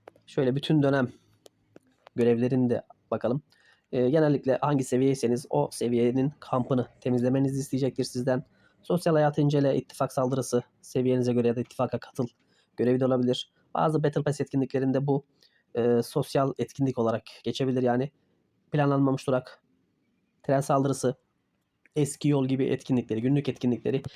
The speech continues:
tamamlamak olarak adlandırılabilir. E, ilan panosundaki görevler ya da dediğim gibi etkinliğin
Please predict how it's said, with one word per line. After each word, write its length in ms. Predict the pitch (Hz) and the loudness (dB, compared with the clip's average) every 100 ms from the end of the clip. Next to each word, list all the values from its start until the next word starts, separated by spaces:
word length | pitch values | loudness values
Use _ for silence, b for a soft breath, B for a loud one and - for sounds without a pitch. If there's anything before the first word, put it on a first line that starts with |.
| B - | B -2
tamamlamak 580 | 143 139 139 123 - _ _ _ _ _ _ _ _ _ _ _ _ - | 2 4 4 2 -2 _ _ _ _ _ _ _ _ _ _ _ _ -2
olarak 280 | 143 123 131 | 2 2 2
adlandırılabilir. 800 | 143 147 147 147 139 135 147 - B B B B | 0 2 2 2 2 2 0 -6 B B B B
E, 260 | - 143 139 | 0 2 2
ilan 300 | 175 170 156 | 2 2 2
panosundaki 440 | 143 127 117 - | 0 0 -4 -4
görevler 460 | 117 113 110 117 - | -2 0 0 -2 -2
ya 80 | 143 | -2
da 160 | 131 135 | -2 -2
dediğim 220 | 143 120 | -2 -2
gibi 200 | 110 139 - _ _ _ _ b b b b - | -2 -6 -8 _ _ _ _ b b b b -4
etkinliğin 680 | 147 - 143 143 147 156 | -4 0 2 4 4 2